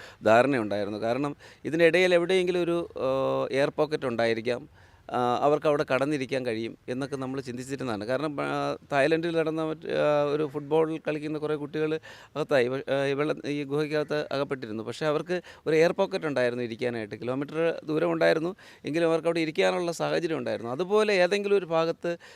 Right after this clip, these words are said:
ഇദ്ദേഹം കുടുങ്ങിയിരിക്കുകയാണ്, അല്പം എയർ കിട്ടുന്ന ഒരു ഏരിയയിൽ ഇരിക്കുകയാണെങ്കിൽ അയാൾ അവിടെ തന്നെ ഇരിക്കും.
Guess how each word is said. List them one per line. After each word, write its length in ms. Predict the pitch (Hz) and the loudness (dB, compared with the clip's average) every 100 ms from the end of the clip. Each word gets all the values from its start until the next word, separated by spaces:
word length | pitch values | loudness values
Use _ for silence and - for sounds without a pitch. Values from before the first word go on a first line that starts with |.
| - | -14
ഇദ്ദേഹം 380 | 147 160 170 165 | 0 2 2 0
കുടുങ്ങിയിരിക്കുകയാണ്, 880 | 147 147 170 156 143 160 151 143 147 - | -2 0 0 0 -2 0 0 -2 -8 -6
അല്പം 500 | 143 - 151 151 143 | -6 -6 -8 -6 -4
എയർ 240 | 135 147 | -2 0
കിട്ടുന്ന 300 | 151 139 151 | -2 -4 -6
ഒരു 100 | 143 | -2
ഏരിയയിൽ 360 | 135 139 151 151 | -2 -2 -4 -6
ഇരിക്കുകയാണെങ്കിൽ 640 | 127 - 147 139 135 143 | -8 -4 -4 -4 -6 -4
അയാൾ 280 | 135 135 147 - - - | -2 -2 -4 -8 -18 -4
അവിടെ 180 | 143 160 | -2 0
തന്നെ 120 | 165 | 2
ഇരിക്കും. 320 | 165 156 143 | 2 0 -6